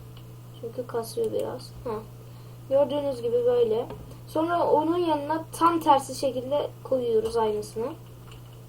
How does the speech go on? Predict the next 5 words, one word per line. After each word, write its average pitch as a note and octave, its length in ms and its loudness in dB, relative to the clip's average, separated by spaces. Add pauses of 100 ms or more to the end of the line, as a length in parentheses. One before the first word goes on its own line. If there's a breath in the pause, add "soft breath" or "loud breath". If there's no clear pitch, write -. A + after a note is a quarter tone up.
(420 loud breath)
Ve D#4+ 160 4
bu D#4+ 80 6
ikisini D#4+ 560 2 (260)
kızıltaş D4 540 0
iğneleyici B3 520 4